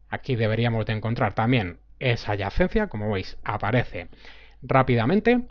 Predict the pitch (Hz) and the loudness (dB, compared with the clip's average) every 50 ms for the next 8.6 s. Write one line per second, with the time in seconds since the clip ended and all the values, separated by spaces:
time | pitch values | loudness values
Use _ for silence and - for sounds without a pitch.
0 | - - - - - - - - - 170 160 - 196 208 196 - - 190 185 185 | -12 -20 -20 -20 -20 -20 -20 -8 -8 0 4 6 6 6 6 4 4 4 4 4
1 | 175 - 180 202 196 175 135 113 104 - - - - - - - - - - - | 4 4 6 4 6 6 4 2 0 -2 -6 -12 -16 -16 -16 -16 -16 -18 -20 -20
2 | - - - - - - - - - - - - - - - - 175 175 170 170 | -20 -20 -20 -20 -20 -20 -20 -20 -20 -20 -20 -20 -20 -20 0 4 6 6 6 6
3 | 165 160 160 151 - - - 139 - - - 147 135 143 139 139 117 - - 190 | 4 2 0 -2 -2 -4 -4 -6 -4 -2 -2 0 2 2 2 2 0 2 4 4
4 | 156 110 - - - - - 131 120 123 123 120 117 117 - 185 208 233 247 247 | 4 4 2 -2 -6 -8 -4 -2 -2 0 0 -2 -2 2 2 4 4 4 2 0
5 | 247 - - - - - - - - - - - - - - - - - - - | -4 -10 -16 -20 -20 -20 -20 -20 -20 -20 -20 -20 -20 -20 -20 -20 -20 -20 -18 -18
6 | - - 131 127 123 131 127 120 - 113 117 - - - 160 143 135 110 107 - | -8 -2 0 2 2 2 2 2 0 -2 -2 -2 0 0 0 2 2 0 0 0
7 | 113 107 - 117 131 151 127 98 - - - - - - - - - 113 - - | -4 -2 0 2 4 4 4 4 0 -4 -10 -14 -10 -10 -8 -4 -4 -4 0 2
8 | 151 139 135 147 156 147 113 - 110 98 92 - | 4 4 4 6 4 4 2 2 -2 -4 -6 -8